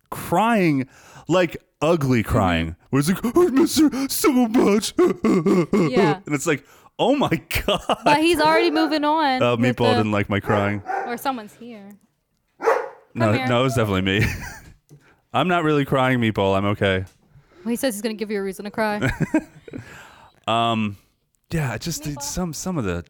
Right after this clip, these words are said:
Speaker 1: weird emotional directions in this movie. I just, I thought were
Speaker 2: Yeah.
Speaker 1: ugh, cringy and
Speaker 2: And then, like,
Speaker 1: awkward.
Speaker 2: also, he's crying about his, like, deceased wife, and he's already pretty much moving on, though, with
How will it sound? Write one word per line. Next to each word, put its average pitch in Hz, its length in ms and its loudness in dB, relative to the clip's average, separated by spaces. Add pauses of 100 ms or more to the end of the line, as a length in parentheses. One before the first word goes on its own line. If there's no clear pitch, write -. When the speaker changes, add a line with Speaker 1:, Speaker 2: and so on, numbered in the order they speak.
(140)
Speaker 1:
weird 110 600 -2 (140)
emotional 101 520 -2
directions 87 720 -4
in 92 100 -8
this 85 140 -10
movie. 85 220 -4
I 85 40 0
just, - 280 -14
I 85 60 -6
thought 87 260 -4
were 85 220 -4 (500)
Speaker 2:
Yeah. 220 360 -2
Speaker 1:
ugh, - 160 -8
cringy 90 460 -4
and 85 140 -6
Speaker 2:
And 320 120 2
then, 403 180 0
like, - 180 0
Speaker 1:
awkward. - 140 -2
Speaker 2:
also, 285 340 0
he's 269 120 -4
crying 311 260 0
about 262 200 0
his, 262 220 -6
like, 247 220 -2
deceased 262 460 -6
wife, 247 340 0
and 240 80 -10
he's 240 140 -6
already 240 360 -2
pretty 262 240 -6
much 226 140 -8
moving 233 320 -6
on, 247 240 -4
though, 208 220 -4
with 202 220 -8